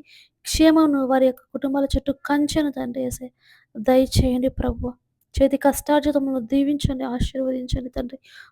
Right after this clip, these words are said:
కోర్టు సమస్యలతో ఉన్న వారికి న్యాయమును జరిగించండి ప్రభు. ఎవరైతే డివోర్స్‌తో బాధపడుతున్నారో, ఎవరైతే సెపరేషన్‌కు తండ్రి యేసయ్య గురై మరి వారు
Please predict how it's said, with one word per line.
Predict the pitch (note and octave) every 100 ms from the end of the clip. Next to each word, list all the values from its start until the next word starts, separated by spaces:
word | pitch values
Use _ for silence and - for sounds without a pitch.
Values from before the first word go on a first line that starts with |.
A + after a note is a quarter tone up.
| -
కోర్టు | C#4 C#4
సమస్యలతో | - C4+ C4+ C#4 B3+
ఉన్న | C4+
వారికి | C4+ C4+ C4
న్యాయమును | C4 C4+ D4 D#4 C#4+
జరిగించండి | B3+ A#3+ B3 B3+ B3 A#3+ B3
ప్రభు. | - - - _ _ _ _ _
ఎవరైతే | B3 C4+ C#4+ C#4+ B3+
డివోర్స్‌తో | B3+ B3+ C4+ - - C4+
బాధపడుతున్నారో, | A#3 B3 C4 C4+ C4 C4 B3+ B3+
ఎవరైతే | C4 C#4 C#4 C#4
సెపరేషన్‌కు | - B3+ D4 C#4 D4 C4+ - - _ _ _ -
తండ్రి | C#4+ C4
యేసయ్య | C4+ B3 C4+
గురై | B3 C4 C4+ C4+
మరి | B3+ B3+ B3+
వారు | C4 B3